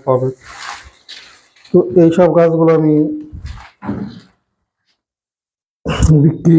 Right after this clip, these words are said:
করি, এইগুলোই কুরিয়ার করা হয় সাধারণত। এই যে এটা একটা আছে ব্যানানা, দেখুন এখানে চারটে ডাল আছে, ওপরে সাব ব্রাঞ্চ বেরিয়ে গেছে,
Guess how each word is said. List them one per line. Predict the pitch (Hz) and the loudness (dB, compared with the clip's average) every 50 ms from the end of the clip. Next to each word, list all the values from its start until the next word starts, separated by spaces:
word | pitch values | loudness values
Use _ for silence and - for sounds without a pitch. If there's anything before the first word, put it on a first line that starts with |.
| 151 | 2
করি, | 143 151 139 151 185 - - - - - - 220 190 185 170 160 151 143 143 143 143 | 2 0 0 0 -2 -2 -6 -8 -4 0 2 2 2 2 2 0 0 0 0 0 0
এইগুলোই | 139 135 151 175 214 220 - | 0 0 0 0 0 0 0
কুরিয়ার | 220 202 190 196 190 175 175 | 0 0 2 2 2 0 0
করা | - 175 160 160 160 | 0 0 0 2 0
হয় | 143 143 139 143 151 - - - - _ - - - - - - _ _ _ _ _ _ _ | -2 -4 -6 -8 -12 -16 -20 -20 -20 _ -20 -20 -20 -20 -20 -20 _ _ _ _ _ _ _
সাধারণত। | 147 135 139 135 139 139 139 131 110 - 127 - - - - _ _ _ _ _ _ _ _ _ _ _ _ _ _ _ _ _ _ _ _ _ _ _ - | -6 -4 -2 0 0 2 0 0 -2 -4 -8 -10 -12 -16 -20 _ _ _ _ _ _ _ _ _ _ _ _ _ _ _ _ _ _ _ _ _ _ _ 0
এই | 151 143 139 | 2 2 4
যে | 135 139 139 151 147 - 160 | 4 2 2 2 2 0 0
এটা | 151 - 170 156 151 | 2 2 2 2 2
একটা | 147 151 - 160 151 | 0 0 -2 -2 0
আছে | 147 156 147 | 0 0 2
ব্যানানা, | 139 147 143 147 143 135 135 131 147 - - - - _ _ _ _ _ _ _ _ | 2 2 2 2 0 0 -2 -4 -6 -10 -14 -18 -20 _ _ _ _ _ _ _ _
দেখুন | 151 143 135 139 143 139 139 135 | -8 -6 -4 -2 0 0 0 0
এখানে | 143 143 143 143 | 0 0 0 0
চারটে | 147 160 147 - - 165 | 0 -2 -2 -2 -2 0
ডাল | 139 143 135 131 131 | 0 2 2 0 0
আছে, | 127 117 - - 127 127 127 127 - _ _ _ _ _ - | -2 -2 -4 -6 -8 -8 -10 -14 -18 _ _ _ _ _ -4
ওপরে | 151 135 147 156 151 151 | -2 0 2 2 2 2
সাব | 147 - - 143 135 131 135 | 0 0 -2 -2 -2 -2 -2
ব্রাঞ্চ | 151 143 143 143 139 131 131 | 0 0 2 2 2 2 2
বেরিয়ে | 131 139 135 143 147 139 131 | 0 2 2 4 4 4 4
গেছে, | 135 127 - - 135 | 2 0 0 -2 -4